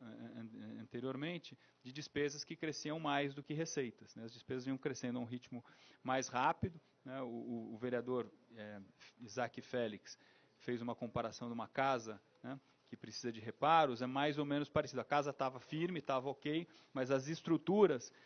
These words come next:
já estavam precisando de reformas urgentes, que se não fossem feitas, se não fossem ajustadas,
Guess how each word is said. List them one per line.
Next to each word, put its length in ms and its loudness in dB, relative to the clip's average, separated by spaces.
já 60 -2
estavam 380 2
precisando 680 4
de 120 0
reformas 480 6
urgentes, 560 4
que 100 -16
se 140 -6
não 100 -2
fossem 300 -2
feitas, 280 0
se 60 -6
não 80 -6
fossem 380 -4
ajustadas, 760 2